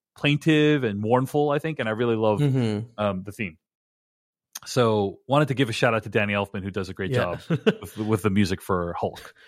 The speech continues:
Speaker 2: Shout out to Danny. <laughs>
Speaker 1: Yes.
Speaker 2: Um, and yeah, a couple of, couple of things I wanna mention real quick. Um, this is generally the kind of, uh, sorry, Betty Ross.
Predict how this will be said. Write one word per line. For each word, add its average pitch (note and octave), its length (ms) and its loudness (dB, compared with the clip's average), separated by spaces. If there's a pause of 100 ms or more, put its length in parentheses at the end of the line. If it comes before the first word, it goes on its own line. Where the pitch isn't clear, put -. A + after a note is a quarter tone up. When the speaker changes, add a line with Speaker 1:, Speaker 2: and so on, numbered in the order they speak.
Speaker 2:
Shout C#3+ 260 4
out C#3 140 2
to C3+ 80 0
Danny. B2+ 460 2
<laughs> - 760 -16
Speaker 1:
Yes. B2 380 0 (220)
Speaker 2:
Um, B2+ 420 -2 (300)
and D3+ 240 0
yeah, G3+ 80 6
a F3+ 40 4
couple A#3 220 2
of, A#3+ 80 0
couple A3 160 0
of G#3+ 60 -8
things A3 160 0
I E3+ 40 4
wanna G3 200 -2
mention A2 300 -6
real G#2+ 120 -4
quick. A2 400 -6
Um, A#2+ 380 0 (520)
this A#3+ 160 4
is D4 260 4
generally F3 1080 2
the D3+ 160 0
kind C#3+ 360 4
of, C#3 160 2 (400)
uh, C#3 220 0
sorry, B2 240 2
Betty C#3 340 4
Ross. B2+ 460 2